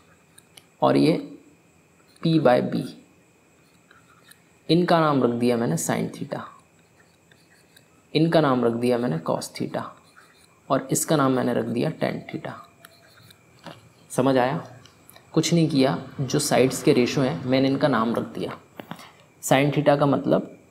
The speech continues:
P by H, रेशियो, रेशियो को बोल रहे हैं, मतलब एक triangle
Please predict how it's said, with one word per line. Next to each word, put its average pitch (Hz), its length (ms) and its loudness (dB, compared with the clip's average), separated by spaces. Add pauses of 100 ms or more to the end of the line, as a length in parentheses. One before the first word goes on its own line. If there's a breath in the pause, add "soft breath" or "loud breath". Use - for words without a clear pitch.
P 120 140 4
by 120 140 6 (120)
H, - 180 -8 (400)
रेशियो, 160 400 4 (160)
रेशियो 151 280 4
को 160 80 4
बोल 120 200 4
रहे 113 160 0
हैं, - 200 -12
मतलब 135 520 0 (280)
एक 147 240 0
triangle 131 420 2